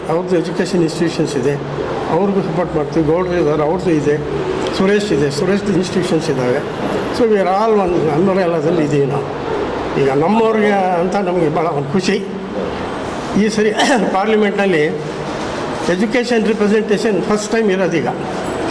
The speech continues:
ಇದಕ್ಕಿಂತ ಮುಂಚೆ ನೀವು ನೋಡಿರ್ಬೇಕು, ಎಂ ಪಿಗಳು ಬೇರೆ ಬೇರೆ ಥರ ಇದ್ರು, but ಈ ನಾಲ್ಕು ಜನನೂ ಎಜುಕೇಷನ್ ಕನೆಕ್ಟೆಡ್,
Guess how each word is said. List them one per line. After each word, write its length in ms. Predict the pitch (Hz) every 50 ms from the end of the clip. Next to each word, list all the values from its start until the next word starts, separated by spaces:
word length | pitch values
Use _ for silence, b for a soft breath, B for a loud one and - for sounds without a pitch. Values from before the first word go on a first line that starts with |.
| - - - -
ಇದಕ್ಕಿಂತ 340 | 180 165 - - 220 202 214
ಮುಂಚೆ 320 | 202 196 202 196 214 214
ನೀವು 240 | 202 202 185 180 170
ನೋಡಿರ್ಬೇಕು, 800 | 165 175 190 190 190 185 175 156 139 139 143 143 147 - - 160
ಎಂ 80 | 180 196
ಪಿಗಳು 320 | 185 214 196 202 202 190
ಬೇರೆ 260 | 180 180 185 185 190
ಬೇರೆ 460 | 175 185 185 185 175 165 - - - -
ಥರ 120 | 180 180
ಇದ್ರು, 340 | 185 175 160 151 - 151 135 135 139 - - - - - - - 190 - - -
but 180 | 214 208 - 208
ಈ 40 |
ನಾಲ್ಕು 320 | 190 185 185 196 240 220 208
ಜನನೂ 340 | 233 220 226 220 214 233 233
ಎಜುಕೇಷನ್ 680 | 208 180 208 214 - 220 202 202 202 196 190 185 185 -
ಕನೆಕ್ಟೆಡ್, 460 | 180 180 175 165 - - 160 143